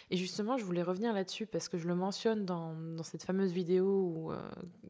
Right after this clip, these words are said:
où je vous parle justement de l'amour de soi. Et c'est vrai que c'est quelque chose qu'on oublie, ou du moins qu'on...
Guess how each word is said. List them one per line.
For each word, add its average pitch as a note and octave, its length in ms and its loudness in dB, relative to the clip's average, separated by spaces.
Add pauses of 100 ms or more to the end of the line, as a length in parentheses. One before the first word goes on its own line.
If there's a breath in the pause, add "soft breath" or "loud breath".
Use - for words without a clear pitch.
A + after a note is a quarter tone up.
(300)
où F#3+ 100 -2
je E3+ 80 -4
vous F3+ 80 -2
parle F3+ 220 2
justement F3+ 400 -2
de F3 80 -2
l'amour F#3 340 0
de F3 80 -2
soi. A3+ 320 0 (580 loud breath)
Et F#3 80 0
c'est G3+ 180 2
vrai A3 240 4
que F3 960 2
c'est - 140 -2
quelque G3 180 2
chose C#4 220 -2
qu'on E3+ 260 -2
oublie, G#3 420 0
ou F#3+ 140 -2
du F3 180 -4
moins A3 240 0
qu'on... F3 460 -4